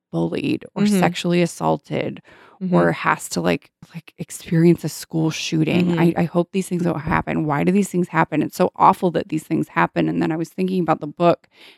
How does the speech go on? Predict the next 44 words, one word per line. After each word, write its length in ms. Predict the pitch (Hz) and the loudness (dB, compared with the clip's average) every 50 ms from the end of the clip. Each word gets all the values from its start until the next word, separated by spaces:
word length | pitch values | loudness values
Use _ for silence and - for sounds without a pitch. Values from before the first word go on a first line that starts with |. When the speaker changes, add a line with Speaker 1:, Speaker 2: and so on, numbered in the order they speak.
| _ - | _ 0
Speaker 1:
and 80 | 170 | 2
it's 160 | 170 165 - | 2 2 0
like, 180 | 175 165 - - - | -4 -4 -4 -6 -10
oh, 160 | - - 139 | -16 -14 -16
just 160 | - - - - | -16 -18 -12 -6
all 140 | 196 180 | -2 0
these 160 | 180 190 - - | 0 0 0 -2
awful 360 | - - 156 151 165 - 208 180 | -4 -4 -4 -4 -2 -2 -2 0
things 240 | - - 175 175 165 | 0 0 0 0 0
happening 440 | - 165 175 170 - 170 175 180 175 | 0 0 -2 0 0 0 0 2 2
in 80 | 165 | 0
the 80 | 160 165 | 0 -2
book. 420 | 165 - - 170 180 175 - - | -4 -4 0 0 0 0 0 -4
And, 100 | 147 - | -8 -8
like, 160 | - - - - _ - | -10 -14 -16 -20 _ -10
why 160 | 180 190 208 | -6 -4 -2
do 100 | 233 240 | 0 0
we 100 | 226 208 | 0 0
write 320 | 170 165 175 180 190 196 | -2 0 2 4 4 4
about 240 | 196 170 165 - - | 4 2 -2 -4 -4
these 160 | - 160 165 | -6 -8 -6
things? 260 | - - 170 170 160 - | -4 -2 0 0 0 0
And 120 | 170 175 | 0 -2
it's 160 | 170 - - | -2 -2 -4
like, 160 | 185 185 - _ - - - - - _ _ | -6 -6 -8 _ -20 -20 -20 -20 -20 _ _
because 280 | - - - - 226 - | -18 -10 -8 -6 -4 -4
it's, 160 | 214 - - | -4 -6 -8
like, 300 | - - - _ _ _ _ _ _ _ - - | -12 -18 -20 _ _ _ _ _ _ _ -12 -6
that 160 | - 220 214 | -4 -4 -2
book 200 | - 196 190 - | -2 -4 -4 -4
is 140 | 190 180 175 | -6 -8 -2
so 260 | - 190 185 185 160 - _ | 2 4 4 4 2 -2 _
beautiful 760 | - 160 160 170 190 226 240 233 180 - _ - - - - 190 | -6 -2 4 6 8 8 8 6 4 2 _ -16 -16 -10 -6 -4
Speaker 2:
Mm-hmm. 240 | 190 175 170 165 | -2 -2 -2 -2
Speaker 1:
too. 360 | 160 156 165 214 233 208 - - | -2 2 4 6 8 8 6 4
It 220 | - 175 - _ - | 0 -6 -8 _ -10
comes 240 | - 196 185 175 175 | -8 -6 -6 -6 -6
with 100 | 175 - | -8 -6
such 200 | - 185 156 165 160 _ _ _ | -8 -8 -8 -10 -18 _ _ _
beauty, 720 | - 156 165 180 196 208 190 196 175 147 - - - - | -6 -2 2 4 4 4 4 4 4 2 2 2 0 0
and 360 | - 180 175 165 156 151 156 160 | 0 2 2 2 2 0 0 -2
the, 160 | 175 175 - _ | -4 -4 -6 _
the 180 | - 175 180 175 | -2 0 0 0
sadness 840 | - - - - 160 - 175 196 185 196 185 175 175 - - - | 0 -2 -4 -2 0 2 2 4 6 6 6 6 4 2 -2 -10